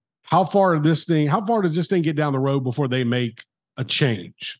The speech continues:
And if they decide to do it. Um, Nick Saban talked about that post game, but I, but I thought, you know, I, I thought that Texas, in the way they played Quinn Ewers, guys, that defensive line was mauling Alabama.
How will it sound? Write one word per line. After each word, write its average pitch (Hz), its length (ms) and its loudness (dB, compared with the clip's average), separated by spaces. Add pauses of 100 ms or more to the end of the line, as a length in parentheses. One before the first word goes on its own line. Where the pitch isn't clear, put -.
And 139 160 2
if 131 120 -2
they 135 120 2
decide 123 560 0
to 110 80 -10
do 98 140 -12
it. - 1120 -20
Um, 120 540 2
Nick 151 160 2
Saban 143 260 2
talked 135 220 2
about 131 180 2
that 139 140 2
post 165 240 2
game, 113 140 -2
but 170 100 0
I, 214 120 0 (120)
but 180 120 0
I 214 120 0
thought, 220 400 -2
you 208 100 2
know, 202 160 2
I, 185 280 -4
I 202 80 0
thought 190 320 0
that 165 160 0
Texas, 175 500 0
in 170 80 2
the 165 80 2
way 170 160 0
they 165 140 0
played 180 420 -2
Quinn 180 300 0
Ewers, 190 360 0 (460)
guys, 196 380 -2
that 240 260 -2
defensive 160 640 -2
line 135 520 0 (440)
was 127 260 -2
mauling 120 960 2
Alabama. 120 560 0